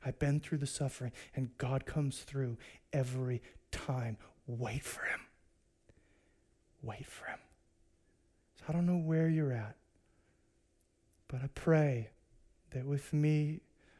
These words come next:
we would be able to find ourselves by God's grace, able to not be afraid,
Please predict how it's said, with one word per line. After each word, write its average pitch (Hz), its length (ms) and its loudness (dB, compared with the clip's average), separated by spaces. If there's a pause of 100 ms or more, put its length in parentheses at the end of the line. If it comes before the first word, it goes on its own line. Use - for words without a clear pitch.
(120)
we 143 140 2
would 143 160 -2
be 147 160 4
able 151 160 2
to 139 80 2
find 151 380 4
ourselves 143 400 2
by 131 180 0
God's 131 320 0
grace, 127 400 -2
able 143 200 -2
to 135 80 0
not 131 420 -2
be 127 80 0
afraid, 117 560 -4